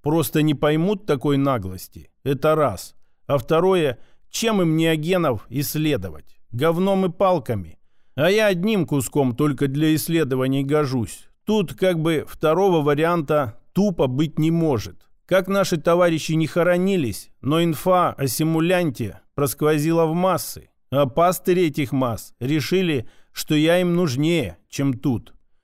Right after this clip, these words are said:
Идиоты, что сказать. Если я советским ученым восемнадцать лет головняк доставляю, то вы-то куда лезете? Ладно, едем дальше. Наркоз мой начал уже самостоятельно сдавать позиции,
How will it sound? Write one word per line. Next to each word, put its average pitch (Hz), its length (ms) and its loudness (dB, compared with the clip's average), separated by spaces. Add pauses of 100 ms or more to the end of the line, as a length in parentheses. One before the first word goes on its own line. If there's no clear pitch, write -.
(180)
Идиоты, 196 760 -2
что - 280 -2
сказать. 120 580 -2 (360)
Если 170 440 2
я 180 220 2
советским 175 640 0
ученым 147 680 -2
восемнадцать 156 800 0
лет 165 280 0
головняк 143 580 0
доставляю, 131 800 -2 (240)
то 226 200 2
вы-то 202 300 -2
куда 156 380 -2
лезете? 123 640 -4 (380)
Ладно, 160 800 0
едем 156 560 0
дальше. 110 540 -2 (160)
Наркоз 160 540 2
мой 160 160 2
начал 151 360 0
уже 143 240 0
самостоятельно 143 960 0
сдавать 127 460 0
позиции, 156 760 -2